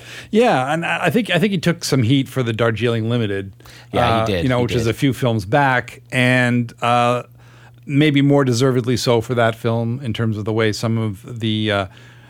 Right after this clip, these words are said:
Speaker 1: the Indian characters were portrayed or presented,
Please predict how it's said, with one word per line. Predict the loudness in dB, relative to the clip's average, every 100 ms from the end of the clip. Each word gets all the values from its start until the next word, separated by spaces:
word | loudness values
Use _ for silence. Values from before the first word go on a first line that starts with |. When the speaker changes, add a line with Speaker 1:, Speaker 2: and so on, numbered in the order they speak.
| -20 -8
Speaker 1:
the | -4
Indian | -4 -2 -2
characters | 0 0 0 -2 -4
were | -4
portrayed | -4 -6 -2 0 0 0
or |
presented, | -2 -4 -2 -2 0 -2 -2